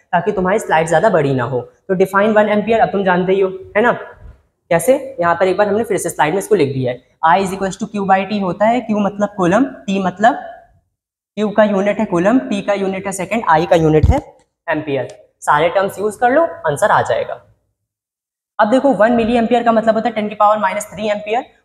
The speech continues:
वन माइक्रो एम्पियर का मतलब होता है टेन की पावर माइनस सिक्स एम्पियर, और ऐसे ही क्या होता है एक नैनो भी होता है, वन नैनो एम्पियर मतलब एन से नैनो, एन से नाइन, टेन की पावर माइनस नाइन एम्पियर, नौ के बाद दस आता है तो वन एंगस्ट्रॉम टेन की पावर माइनस टेन एम्पियर,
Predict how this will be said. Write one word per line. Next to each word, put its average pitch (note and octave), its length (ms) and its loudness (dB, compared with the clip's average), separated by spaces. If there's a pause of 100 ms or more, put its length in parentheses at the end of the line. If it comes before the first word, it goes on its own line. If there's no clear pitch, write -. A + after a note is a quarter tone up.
वन G#3+ 160 4
माइक्रो G#3 340 0
एम्पियर G#3+ 260 -2
का A3 80 -4
मतलब G#3 180 -4
होता G#3 120 -6
है A3 80 -8
टेन G3 120 -4
की F3+ 80 -14
पावर G3 220 0
माइनस F#3 300 -4
सिक्स - 220 -10
एम्पियर, A3 360 0 (360)
और F3 160 4
ऐसे G3+ 320 0
ही B3+ 180 2
क्या A#3 200 2
होता G#3+ 200 0
है A#3 80 -4
एक A#3 180 -4
नैनो G#3 340 -2
भी F3+ 80 0
होता C#3+ 200 -2
है, D3+ 60 -2
वन G3+ 160 0
नैनो F#3+ 300 0
एम्पियर G3 240 -2
मतलब G3+ 300 -4
एन G3+ 140 2
से A3 160 -6
नैनो, F#3+ 420 0
एन E3+ 160 4
से C4+ 200 2 (320)
नाइन, E3+ 280 2 (600)
टेन G3 140 2
की A3 80 0
पावर G#3+ 220 4
माइनस G3+ 340 -2
नाइन F#3 200 0
एम्पियर, A3+ 420 -2 (120)
नौ F#3+ 220 6
के A3+ 140 -2
बाद G3+ 260 2
दस F#3+ 160 0
आता C3 220 -2
है - 80 -2
तो F3+ 100 -4
वन G3+ 160 0
एंगस्ट्रॉम G3 500 -2
टेन F#3 180 0
की F#3 100 0
पावर G3 240 0
माइनस F#3+ 320 -2
टेन A3 140 0
एम्पियर, A#3 460 2